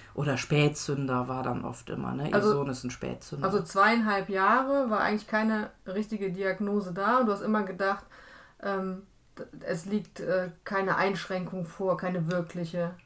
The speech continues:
Speaker 1: Also es, es wurde immer, ähm, also
Speaker 2: Deutlicher.
Speaker 1: die Ärzte waren sich nicht, nicht einig, ne?
Speaker 2: Mhm.
Speaker 1: Also die einen haben gesagt, „Nee, da irgendwie steckt da mehr hinter.“ Die anderen haben gesagt, „Ach Quatsch, Frau Krell, das ist ein, äh, Spätzünder und,
Speaker 2: Mhm.
Speaker 1: äh,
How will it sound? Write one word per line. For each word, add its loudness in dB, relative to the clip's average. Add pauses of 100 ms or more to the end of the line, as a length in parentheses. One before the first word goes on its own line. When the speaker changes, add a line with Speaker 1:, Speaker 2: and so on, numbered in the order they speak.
(180)
Speaker 1:
Also 2
es, -4
es -2
wurde 10
immer, 8 (220)
ähm, -4 (260)
also 4
Speaker 2:
Deutlicher. -2 (100)
Speaker 1:
die 4
Ärzte 6
waren 8
sich -2
nicht, -4
nicht -4
einig, 0
ne? 2
Speaker 2:
Mhm. 2
Speaker 1:
Also 4
die 0
einen 4
haben 4
gesagt, 0
„Nee, 6
da 4
irgendwie 0
steckt -4
da 2
mehr 4
hinter.“ 2 (380)
Die 6
anderen 6
haben 6
gesagt, 2 (100)
„Ach -14
Quatsch, 0
Frau -2
Krell, 2
das 2 (100)
ist -8
ein, -2
äh, -2
Spätzünder 6
und, 0 (260)
Speaker 2:
Mhm. 0
Speaker 1:
äh, 0